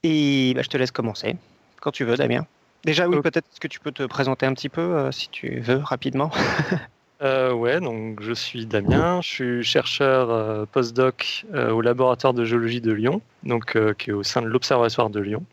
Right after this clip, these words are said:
Speaker 2: Et je travaille sur Mars depuis déjà pas mal d'années. J'ai fait ma thèse déjà sur Mars. Et je travaille sur la géologie martienne, la planétologie en, en plus général.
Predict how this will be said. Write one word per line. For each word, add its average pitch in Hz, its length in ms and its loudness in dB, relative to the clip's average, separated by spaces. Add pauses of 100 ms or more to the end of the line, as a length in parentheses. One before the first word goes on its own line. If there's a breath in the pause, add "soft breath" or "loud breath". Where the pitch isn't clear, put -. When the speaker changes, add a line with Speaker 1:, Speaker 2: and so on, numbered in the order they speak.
(120)
Speaker 2:
Et 123 680 4
je 110 160 -2
travaille 113 400 0
sur 117 260 0
Mars - 800 -4
depuis 117 360 -10
déjà 113 240 2
pas 120 140 2
mal 113 200 2
d'années. 107 500 0
J'ai - 160 -2
fait - 140 -2
ma 113 140 4
thèse 120 380 2
déjà 110 240 4
sur 110 200 -2
Mars. 110 420 -6 (560 loud breath)
Et 127 80 4
je - 80 4
travaille 117 260 4
sur 127 160 2
la 113 140 6
géologie 117 380 4
martienne, 113 460 0 (360)
la 117 140 2
planétologie 110 840 2
en, 95 300 -8 (400)
en 101 80 -12
plus - 180 -8
général. 104 560 0